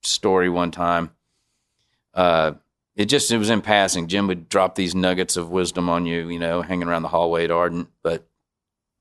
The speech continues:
one day, uh, I was in doing something else. I wasn't on his session. So I'm by the Coke machine.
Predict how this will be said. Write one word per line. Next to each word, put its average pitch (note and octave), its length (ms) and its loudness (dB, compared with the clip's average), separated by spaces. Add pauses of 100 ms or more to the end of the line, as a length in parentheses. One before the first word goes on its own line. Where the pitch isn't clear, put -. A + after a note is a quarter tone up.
(520)
one G2 200 0
day, F#2 320 6
uh, E2+ 240 2 (720)
I G#2 60 -2
was G2 280 -2 (320)
in G2+ 260 0
doing F#2+ 260 2
something F2 400 -2
else. F2+ 240 0
I F#2 40 0
wasn't F2 300 -2
on E2 140 -6
his E2+ 180 -10
session. E2 340 -6
So - 160 -2
I'm F#2+ 200 0
by F2 180 0
the E2+ 80 -6
Coke F#2 260 -4
machine. E2+ 440 -8